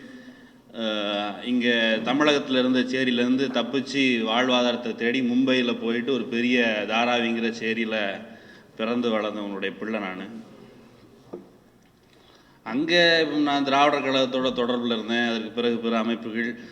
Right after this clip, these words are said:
நாங்க அங்கங்க ஆவணப்படங்கள் பார்த்துருக்கோம். இது ஆவணப்பட-, இந்த ஆவணப்படத்தை நான் பார்த்ததில்ல, ஆனா கேள்விப்பட்டிருக்கேன். செவி வழியா, வழியா தோழர்கள் சொல்றதை நான் கேள்விப்பட்டிருக்கிறேன்.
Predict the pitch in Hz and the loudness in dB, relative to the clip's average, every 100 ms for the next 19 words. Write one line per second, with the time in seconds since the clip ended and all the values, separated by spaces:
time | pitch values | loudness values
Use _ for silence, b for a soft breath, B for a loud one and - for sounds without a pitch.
0 | B 107 110 110 113 117 120 113 120 113 | B -10 -6 -2 -2 -2 0 0 0 -2
1 | 110 107 101 107 107 110 135 156 139 139 | -4 -6 -8 -8 -8 -8 -6 -4 0 0
2 | 127 135 143 135 131 123 127 127 135 131 | 2 2 0 -2 -2 0 2 2 2 0
3 | 123 - 156 123 113 123 123 113 110 139 | -4 -6 -6 -6 -4 -4 -2 -2 -2 -2
4 | 143 156 151 127 110 107 107 120 120 117 | 2 2 2 0 -2 -4 -6 -4 -2 -2
5 | 113 117 110 110 110 117 113 117 113 110 | 0 -2 -4 -4 -2 -2 -2 -2 -2 -4
6 | 110 107 113 107 95 101 104 95 85 85 | -6 -4 -4 -4 -6 -6 -6 -8 -10 -10
7 | 92 | -10